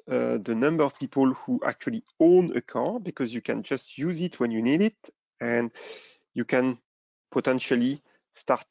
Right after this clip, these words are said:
a journey with a, a bus, then change with a, a car, and, and end it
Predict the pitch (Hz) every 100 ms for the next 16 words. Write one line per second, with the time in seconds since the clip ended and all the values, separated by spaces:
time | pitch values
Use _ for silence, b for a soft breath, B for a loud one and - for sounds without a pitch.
0 | - - 123 110 120 123 120 113 104 113
1 | 110 107 104 - 104 110 131 147 - -
2 | 120 113 110 107 - - 110 110 - 110
3 | - 107 104 117 - 123 123 135 - 110
4 | 107 - - 113 110 - _ _ _ -
5 | - - 120 110 104